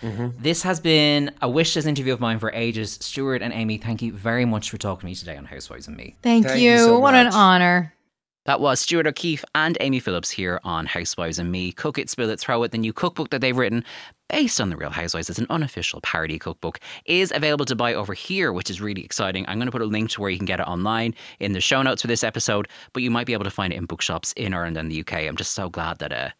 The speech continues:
Speaker 2: Housewives-related books are making their way to our shores, 'cause let's face it, we've all had to do the online troll for the books, for the American edition of all the Housewives books we wanna get our hands on. So that's very exciting. Do check it out. I have to say, it looks like a great Christmas gift. Like, it just, I think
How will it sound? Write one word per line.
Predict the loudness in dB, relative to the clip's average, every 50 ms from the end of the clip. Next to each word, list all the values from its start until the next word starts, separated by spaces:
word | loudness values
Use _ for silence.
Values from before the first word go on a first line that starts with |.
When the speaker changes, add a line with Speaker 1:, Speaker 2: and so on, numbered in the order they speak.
| _ _ _ _ -8
Speaker 2:
Housewives-related | -4 -2 -2 0 0 0 0 0 0 -2 -4 -4 -4 -4 -4 -4 -4 -4
books | -4 -4 -4 -4 -6 -4
are | -2 -2
making | -2 -2 -2 -2 -4 -4
their | -4 -2
way | -2 -4 -4
to | -4 -4 -4
our | -4 -4 -4 -4
shores, | -4 -4 -4 -4 -4 -4 -4 -6
'cause | -4 -4 -4
let's | -4 -4 -4
face | -4 -4 -2 -2 -4
it, | -4 -6 -8 -14 -20 -20 -8 -4
we've | -2 0 2
all | 2 2 2
had | 0 0 -2
to | -2
do | -2 0 0
the | 0 0
online | 2 2 2 2 2 2 2 2 0
troll | 0 0 2 2 4 4 2 0 -2 -4 -10 -20 -20 -18 _
for | -6 -4
the | -2
books, | -2 -2 -2 -2 -4 -6
for | -4 -2
the | -2 0
American | 0 2 2 0 0 0 -2
edition | -2 -2 0 -2 0 0 -2 -2
of | -2 -2
all | -2 -2 -2
the | -4
Housewives | -4 -4 -4 -4 -4 -6 -6 -6
books | -6 -8 -8 -8 -8
we | -8
wanna | -6 -6
get | -4 -4
our | -4 -4
hands | -6 -6 -6 -4
on. | -6 -6 -6 -8 -12 -16 -18 -14
So | -10 -6
that's | -4 -4 -4 -6 -8
very | -8 -4 -2 -2 0 -2 -2
exciting. | -4 -4 -4 -4 -4 -4 -4 -4 -2
Do | -2 0 0
check | 0 0 0 0
it | 0 0
out. | 0 0
I | 0 -2
have | -2 -2 -4
to | -6 -6
say, | -2 0 0 0 0 -2 -6 -12 -20 -20 -20 -20 _ _ _ _ _ -6
it | -4 -2 -2
looks | -4 -2 -2 -2
like | -2 -2
a | -4
great | -4 -6 -6 -6 -6 -6
Christmas | -6 -8 -6 -6 -6 -6 -6
gift. | -6 -8 -12 -12 -14 -16 -16 -12 -8
Like, | -6 -6 -6 -6
it | -8 -6
just, | -4 -2 -2 -2 -2 -4 -6
I | -4
think | -4 -2 -4 -4 -6